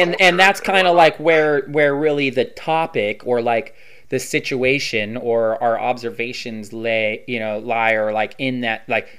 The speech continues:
Speaker 2: oh, here, you know,
Speaker 1: Oh, yeah.
Speaker 2: our examples of these things are, like,
Speaker 1: Yes.
Speaker 2: really all the only, that's the only thing we really need is for a topic or whatnot. It's like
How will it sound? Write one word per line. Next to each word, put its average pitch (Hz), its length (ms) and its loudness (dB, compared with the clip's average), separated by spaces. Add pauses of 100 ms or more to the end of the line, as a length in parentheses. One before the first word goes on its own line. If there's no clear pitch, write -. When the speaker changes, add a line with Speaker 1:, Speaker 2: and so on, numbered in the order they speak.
Speaker 2:
oh, 180 140 6
here, 180 320 2
you 156 100 -2
know, 120 120 0
Speaker 1:
Oh, - 20 -4
yeah. 147 80 -4
Speaker 2:
our 143 160 6
examples 147 600 4
of 131 200 2
these 127 240 -4
things 147 320 0
are, 131 160 2
like, 120 280 -2
Speaker 1:
Yes. 82 360 -12
Speaker 2:
really 165 460 4
all 147 420 0
the 139 160 0
only, 175 240 0 (160)
that's 175 260 0
the 175 60 -6
only 160 140 -4
thing 151 200 -10
we 127 80 -4
really 127 320 -4
need 131 300 -6
is 113 180 -4 (140)
for 131 200 -4
a - 40 -8
topic 110 720 -4
or 110 220 -4
whatnot. 104 560 -6
It's - 160 -14
like 117 200 -6